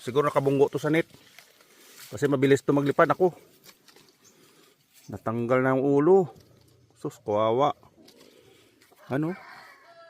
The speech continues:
Kanina umaga lang to siguro. Siguro sa, ito kasi yung punay. Yan, karanso, oh. Natanggal ang ulo. Kuwawa naman. Ganda sana ng ibon to. Kulay yellow green, oh.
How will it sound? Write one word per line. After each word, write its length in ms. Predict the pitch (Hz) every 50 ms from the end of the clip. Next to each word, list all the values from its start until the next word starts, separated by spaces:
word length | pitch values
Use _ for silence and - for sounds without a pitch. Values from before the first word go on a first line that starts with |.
| - - - - - - - _ _ _ _ _
Kanina 320 | - - 120 120 123 127 127
umaga 320 | 131 139 135 135 131 139
lang 160 | 139 139 127
to 80 | - 143
siguro. 400 | 127 143 135 143 151 160 170 160 - - _ _ _ _ _ _ _ _ _ _ _ - - - - - - - - - - - - - -
Siguro 240 | - 131 131 143 151
sa, 800 | 156 - 160 151 156 156 160 160 160 160 165 160 160 156 151 135
ito 80 | - -
kasi 240 | - 160 165 175
yung 80 | 160 143
punay. 480 | - 160 160 151 135 127 127 127 123 120 - _ _ _ _ _ _ _ _ _ _ - - _ _ _ _ _ _ - - _
Yan, 140 | - 117 107
karanso, 240 | 139 147 147 139 165
oh. 140 | 160 185 - - - _ _ _ _ _ _ _ _ _ _ _ _ - -
Natanggal 320 | - 113 117 123 135 135
ang 80 | 139 139
ulo. 240 | 143 143 147 156 165
Kuwawa 320 | - 180 139 135 139 143
naman. 240 | 131 147 160 170 180 175 - - - - - - - - - - - - - - - - - _ _ - - _ _ _
Ganda 320 | - 151 123 123 123 123 135
sana 240 | 127 151 143 147 147
ng 80 | 143
ibon 240 | 143 143 147 151 151
to. 240 | 135 - 175 185 - - - -
Kulay 720 | - 123 131 139 139 143 143 147 147 147 151 147 147 147
yellow 160 | 147 147 147 143
green, 240 | 139 185 180 170
oh. 160 | 160 165 175